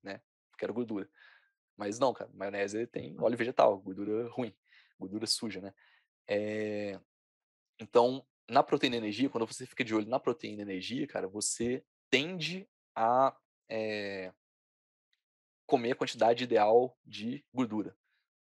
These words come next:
E energia, carboidrato, de uma forma geral, né? Mas eu acho, então, é mais seguro, principalmente pra quem quer emagrecer,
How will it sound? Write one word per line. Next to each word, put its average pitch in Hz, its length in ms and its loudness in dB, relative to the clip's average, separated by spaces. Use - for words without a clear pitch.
E - 120 -4
energia, 123 380 2
carboidrato, 110 440 2
de - 100 -12
uma 95 60 -10
forma 101 180 -12
geral, 87 340 -4
né? 101 180 -10
Mas 107 380 0
eu 113 120 10
acho, 113 220 8
então, 120 320 0
é 117 80 0
mais 127 220 2
seguro, 117 340 -2
principalmente 120 500 -4
pra - 100 0
quem 113 120 -12
quer - 160 -2
emagrecer, 139 640 -2